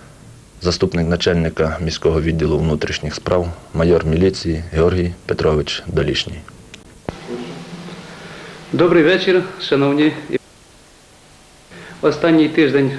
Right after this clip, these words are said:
Speaker 2: листопада цього року характеризується деяким зниженням числа реєструєних злочинів. За цей період в обласному центрі зареєстровано двадцять три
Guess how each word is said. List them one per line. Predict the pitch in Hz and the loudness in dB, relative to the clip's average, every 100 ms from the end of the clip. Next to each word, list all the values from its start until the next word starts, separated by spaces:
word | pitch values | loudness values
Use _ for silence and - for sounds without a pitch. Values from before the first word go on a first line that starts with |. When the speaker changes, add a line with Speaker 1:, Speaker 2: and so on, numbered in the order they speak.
| 147 | 2
Speaker 2:
листопада | 143 139 139 123 123 120 113 - | 2 4 2 2 4 2 0 0
цього | 127 123 | 2 4
року | 147 - 147 135 - | 4 4 0 -2 -4
характеризується | 160 151 147 160 160 180 170 165 | 2 2 4 2 4 2 4 2
деяким | 156 165 165 160 | 4 4 4 2
зниженням | 147 165 120 123 117 - - - | 4 2 4 2 0 -4 -12 -8
числа | 123 139 139 139 - - - - | -4 2 2 2 -6 -14 -18 -2
реєструєних | 135 123 - 127 123 127 127 131 127 127 120 - - | 2 2 2 2 4 2 0 -2 0 0 0 -4 0
злочинів. | 113 107 107 98 - - - - - - - - - | 2 2 0 -4 -8 -12 -12 -12 -16 -16 -16 -4 0
За | 165 | 4
цей | 196 | 4
період | - 160 156 156 | 4 4 4 4
в | 151 | 2
обласному | 151 151 156 139 | 4 2 0 0
центрі | 139 151 139 147 135 - - | 0 0 2 0 0 -10 -8
зареєстровано | 135 151 165 160 175 170 165 156 - | 0 4 4 2 2 4 4 2 -2
двадцять | 131 151 143 139 | 0 0 2 -2
три | 143 139 | 4 4